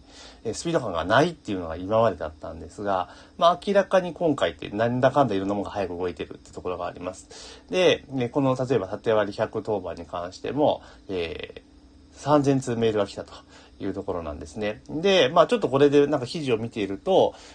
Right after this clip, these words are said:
まあ、えー、す-、菅さん首相から指示があって立ち上げて、で、えー、河野さんがね、大臣がいろいろ考えて、「いや、自分のホームページに下げちゃった方が早いよね」っていうので、<laughs> まあ、自分のホームページにパッとこう、多分フ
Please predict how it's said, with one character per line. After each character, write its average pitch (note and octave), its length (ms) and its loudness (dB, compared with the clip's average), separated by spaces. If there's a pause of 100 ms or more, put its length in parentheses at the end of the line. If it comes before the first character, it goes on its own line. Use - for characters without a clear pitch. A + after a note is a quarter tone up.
(120)
ま C#3 200 2
あ、 A#2+ 100 -4
え A#2+ 160 -2
ー、 A2 40 -8
す-、 C#3+ 300 -12
菅 C#3 300 2
さ C3+ 160 4
ん - 20 -2
首 - 120 -4
相 C3+ 220 2
か C3 140 2
ら B2 180 4
指 A#2+ 120 0
示 A2 240 -6
が F2+ 160 -2
あ F2+ 60 -2
っ - 40 -16
て - 160 -10
立 G2 220 -8
ち - 160 -4
上 G2+ 80 0
げ F#2 120 -4
て、 D3+ 400 0 (500)
で、 F#3 380 0 (280)
え B2+ 680 2
ー、 - 60 -12
河 D3+ 120 2
野 G2+ 80 0
さ F#2 160 -4
ん E2+ 80 -10
が - 120 -6
ね、 G2+ 300 -2 (100)
大 G#2+ 300 2
臣 F2+ 180 -10
が F2 160 -6
い - 60 -8
ろ G2+ 80 -6
い - 40 -4
ろ F#2+ 40 -6
考 G#2 220 -6 (100)
え F#2 60 -6
て、 - 100 -6
「い - 0 -
や、 D3 80 2
自 A2+ 160 -4
分 E3+ 140 -6
の F#3 80 -4
ホ G3 80 2
ー - 20 2
ム G3+ 80 -4
ペ A3+ 100 2
ー - 40 4
ジ C#3 60 -2
に A2+ 40 -4
下 C#3 120 -2
げ C3 60 0
ち G#2+ 60 -6
ゃ F#2+ 40 -2
っ - 20 -18
た F#2+ 120 -6
方 F#2 60 -2
が F2 60 0
早 G#2 180 0
い D3+ 100 0
よ F#2 100 -2
ね」 F#2+ 180 0
っ - 20 -8
て - 220 -2
い - 20 6
う B2+ 40 4
の A2+ 120 0
で、 B2+ 260 2 (180)
<laughs> - 180 -14
ま F3 60 0
あ、 - 40 4
自 C#3 120 0
分 D#3 120 0
の D3+ 80 6
ホ D#3 80 6
ー D3 40 8
ム C#3+ 60 2
ペ D3+ 120 6
ー - 20 8
ジ G#2 100 -2
に G2+ 80 -2
パ B2+ 140 2
ッ B2+ 40 4
と F#2+ 200 -6
こ F2+ 200 -2
う、 - 40 -10
多 G#2+ 80 -4
分 F#2+ 80 -4
フ - 60 -20